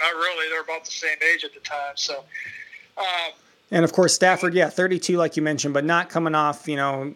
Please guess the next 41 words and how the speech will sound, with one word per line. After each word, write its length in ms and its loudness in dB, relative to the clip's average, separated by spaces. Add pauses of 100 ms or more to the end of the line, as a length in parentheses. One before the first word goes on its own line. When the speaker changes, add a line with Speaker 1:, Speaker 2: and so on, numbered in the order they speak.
Speaker 2:
some 200 0
sort 160 -2
of 100 -4
neck 220 0
injury 400 0
or 80 0
anything 280 -8
like 160 -6
that. 420 -2 (260)
Speaker 1:
Yeah, 160 -2
Speaker 2:
Uh, 180 -2
Speaker 1:
and 160 -12
Speaker 2:
but, 240 2
Speaker 1:
didn't 140 -14
Speaker 2:
but 80 4
Speaker 1:
lose 120 2
his 20 6
Speaker 2:
still 240 2
a 40 0
Speaker 1:
job, 80 -4
that 60 -2
Speaker 2:
gamble. 220 -2
Speaker 1:
kind 120 -10
of 140 -14
thing. 180 -18 (340)
Speaker 2:
Right. 320 -2 (680)
So 200 2
First 260 2
Orange 220 0
Podcast, 520 2
we'll 100 0
move 160 2
on 200 0
here 300 0
to 260 -2
the 180 0
next 360 0
subject 680 -2
on 240 -4
the 80 -6
podcast, 960 -2